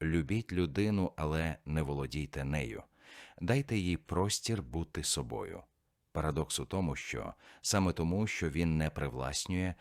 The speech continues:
його досягнення не зникають. Ваш авторитет, ваша любов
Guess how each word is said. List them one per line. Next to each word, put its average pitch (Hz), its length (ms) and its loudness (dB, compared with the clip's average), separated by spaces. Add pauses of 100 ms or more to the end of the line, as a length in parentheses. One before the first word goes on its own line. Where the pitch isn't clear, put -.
(200)
його 87 400 2
досягнення 78 800 0
не 71 180 -2
зникають. - 680 -6 (520)
Ваш 113 280 2
авторитет, 80 680 -2
ваша 76 300 -2
любов 65 500 -4